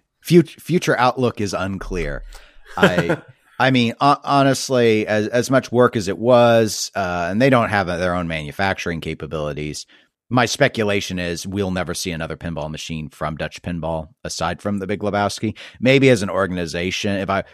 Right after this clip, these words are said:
you know, if I wanna really crystal ball it, if they somehow survive the Big Lebowski, which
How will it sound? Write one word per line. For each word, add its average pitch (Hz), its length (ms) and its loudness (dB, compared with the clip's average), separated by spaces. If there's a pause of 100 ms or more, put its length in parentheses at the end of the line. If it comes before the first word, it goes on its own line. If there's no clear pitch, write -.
you 104 100 -4
know, 104 60 0
if 90 60 -4
I 90 80 0
wanna 104 200 0
really 131 320 4
crystal 113 360 0
ball 87 240 0
it, 71 120 -10
if 95 140 -6
they 92 220 -4
somehow 151 440 4
survive 95 680 2
the 82 120 -8
Big 80 140 -6
Lebowski, 76 560 -6
which 76 220 -10